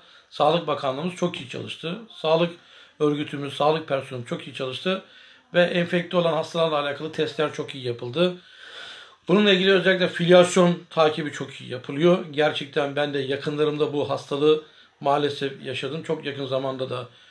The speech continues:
e, bunu duydum, e, gördüğüm insanlar var. E, kendi, e, yakın dostlarımdan kaybettiğim insanlar var. E, bunlara dikkat edeceğiz. Koronavirüsün bulaşından şüphelenen kişilerin çoğu en az bir gün yorgun hissettiklerini söylüyor. Şimdi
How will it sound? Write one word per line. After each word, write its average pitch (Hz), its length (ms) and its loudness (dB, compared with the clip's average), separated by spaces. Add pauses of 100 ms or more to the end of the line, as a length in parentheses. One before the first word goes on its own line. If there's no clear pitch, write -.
(240)
e, 139 200 -2
bunu 139 240 -6
duydum, 143 500 -4
e, 139 220 -4
gördüğüm 139 440 -2
insanlar 131 480 -4
var. 156 240 0 (580)
E, 147 680 0
kendi, 156 320 -2
e, 151 320 -2
yakın 135 420 -4
dostlarımdan 139 580 -4 (340)
kaybettiğim 135 520 -2
insanlar 123 420 -8
var. 190 220 0 (560)
E, 160 160 -8
bunlara 180 280 2
dikkat 190 220 4
edeceğiz. 165 420 2 (500)
Koronavirüsün 196 640 2
bulaşından 185 580 4
şüphelenen 175 480 2
kişilerin 180 340 -2
çoğu 185 420 2 (420)
en 180 120 4
az 175 200 4
bir 175 100 4
gün 170 180 0
yorgun 175 480 2 (440)
hissettiklerini 170 600 -4
söylüyor. 156 320 -2
Şimdi 196 480 0